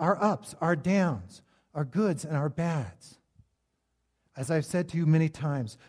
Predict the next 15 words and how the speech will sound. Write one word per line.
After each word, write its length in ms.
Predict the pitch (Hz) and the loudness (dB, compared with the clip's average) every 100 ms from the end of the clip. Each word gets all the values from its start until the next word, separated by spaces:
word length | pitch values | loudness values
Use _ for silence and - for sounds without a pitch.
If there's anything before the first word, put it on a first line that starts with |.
| _ | _
the 100 | - | -8
church 540 | - 233 214 - - - _ _ _ | -2 -2 -2 -4 -14 -20 _ _ _
is 180 | 139 170 | -4 0
not 260 | 165 156 - | 2 0 -8
a 60 | |
place 380 | - - 165 147 | -10 -2 -2 -2
of 100 | 135 | -8
perfection. 640 | - 127 - 143 - 127 120 - _ | -8 -8 -4 -4 -4 -6 -6 -8 _
The 80 | 135 | -10
church 380 | - 165 156 - | -4 -4 -4 -8
is 120 | 143 123 | -8 -6
a 60 | |
laboratory 960 | 123 123 135 135 131 117 - 120 113 113 117 | -4 -2 -2 -2 -4 -8 -8 -8 -8 -10 -14
of 120 | 107 | -12
love. 320 | 113 107 | -12 -12